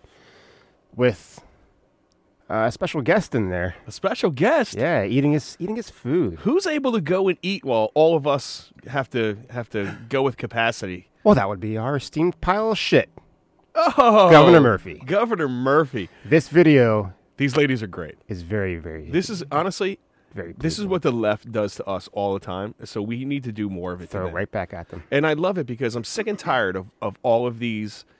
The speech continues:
Speaker 2: politicians breaking their own damn law, breaking their own orders.
Speaker 1: Yeah.
Speaker 2: Gavin Newsom,
Speaker 1: Yep.
Speaker 2: just the other day, you had, we're gonna play it in a second, but g-, you get to yours.
Speaker 1: Yes. All right, so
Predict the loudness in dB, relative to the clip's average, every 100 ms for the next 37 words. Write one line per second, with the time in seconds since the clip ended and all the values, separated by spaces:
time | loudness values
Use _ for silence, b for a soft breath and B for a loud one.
0 | _ -6 -2 -2 -2 -6 -6 -12 -14 -20
1 | _ _ _ _ _ _ -4 -4 -2 -2
2 | 0 0 -2 -2 -2 -4 -6 -4 -2 0
3 | 0 0 0 -2 -2 -2 -4 -8 -2 0
4 | 0 -2 b b 2 2 4 2 0 2
5 | 2 2 -4 0 2 2 0 -2 0 0
6 | 0 0 2 2 0 -4 b b -8 -2
7 | -2 -2 -18 -20 -8 -4 -4 -4 -2 -2
8 | -2 -8 -6 -6 -6 -8 -6 -8 -8 -8
9 | -6 -4 -4 -4 -4 -8 -8 -6 -8 -8
10 | -20 _ 0 2 2 -2 0 0 0